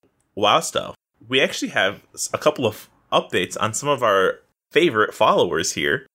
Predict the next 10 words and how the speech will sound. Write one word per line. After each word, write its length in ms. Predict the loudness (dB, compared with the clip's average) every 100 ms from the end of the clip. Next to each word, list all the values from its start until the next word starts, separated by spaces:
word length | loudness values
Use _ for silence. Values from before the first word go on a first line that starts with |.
| -12 -2
Have 140 | 0
you 140 | 0 0
guys 200 | 0 0
been 180 | -4
seeing 340 | -4 0 0 0
what 160 | -2
the 100 | -2
fuck 380 | -2 -2 -4 -4
Gemmet, 360 | -2 0 -2 -4 _ _ _ _
Gemmet, 540 | -12 -2 0 2 0